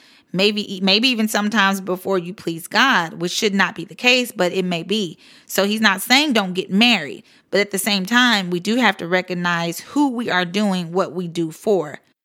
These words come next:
And he, and he's just saying here that it's easier if you're single because you aren't trying to please someone else,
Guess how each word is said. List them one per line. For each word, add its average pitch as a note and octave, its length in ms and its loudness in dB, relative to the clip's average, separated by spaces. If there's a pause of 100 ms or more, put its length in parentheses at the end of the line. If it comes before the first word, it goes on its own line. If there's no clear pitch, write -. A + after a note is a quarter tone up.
(240)
And F#3+ 200 0
he, G#3 80 0
and G3 140 -2
he's G#3+ 200 0
just G3 180 0
saying A#3 280 4
here F3+ 220 0
that F3+ 180 0
it's F#3 200 -4
easier A#3+ 640 -2 (420)
if G3 160 0
you're F3+ 120 0
single G#3 760 0 (380)
because F#3 560 0
you F#3+ 180 -4
aren't G3 260 -6
trying G#3 300 2
to G3+ 100 -8
please F#3+ 280 -4
someone E3+ 380 -4
else, G3 480 0